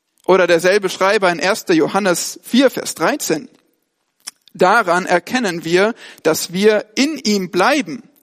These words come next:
und er in uns, dass er uns von seinem Geist gegeben hat.“ Im Kolosserbrief, da wimmelt es nur so davon. Von Christus, von in Christus, von mit Christus.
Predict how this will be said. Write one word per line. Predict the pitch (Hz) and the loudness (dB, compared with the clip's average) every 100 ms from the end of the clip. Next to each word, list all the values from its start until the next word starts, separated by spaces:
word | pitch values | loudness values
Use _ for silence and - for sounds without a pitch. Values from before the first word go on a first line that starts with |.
| - - | -20 -4
und | - - - | -2 -2 0
er | 185 175 135 131 _ - | 2 4 2 -2 _ -4
in | 247 | 0
uns, | 277 349 - - - _ _ _ _ _ - - | 0 0 -4 -12 -16 _ _ _ _ _ -10 -2
dass | 170 - | -2 0
er | 208 240 | -2 0
uns | 185 170 | -4 -6
von | 165 160 | -6 -2
seinem | 156 170 196 | -2 0 -2
Geist | 170 156 160 - - | 0 0 0 -4 -10
gegeben | 180 165 208 160 - | -6 -4 -4 -6 -12
hat.“ | - - - _ _ _ _ _ _ _ _ _ _ _ _ _ _ _ - | -14 -18 -20 _ _ _ _ _ _ _ _ _ _ _ _ _ _ _ -4
Im | 190 | -4
Kolosserbrief, | 170 147 190 202 185 208 247 - - - _ | 0 -2 0 -2 2 0 0 -8 -20 -20 _
da | 185 185 165 | 0 2 2
wimmelt | 208 269 208 | 2 2 0
es | - 175 | -2 -4
nur | 170 165 | -2 0
so | 170 | 0
davon. | 143 - 143 - - _ _ _ _ _ _ _ | 0 -2 -6 -10 -16 _ _ _ _ _ _ _
Von | - 175 175 156 - | -2 0 0 -4 -10
Christus, | - 226 - - 135 - - - _ | -2 0 0 -4 -4 -6 -10 -14 _
von | - 190 180 - - | 0 0 0 -6 -2
in | 269 294 | 0 -2
Christus, | 247 247 247 - 117 - - - | 2 2 2 -4 -6 -8 -14 -18
von | - 202 202 180 - | -2 0 0 -6 -8
mit | 190 262 - | -2 -2 -2
Christus. | - 262 - - - - - | -4 -2 -2 -6 -8 -12 -16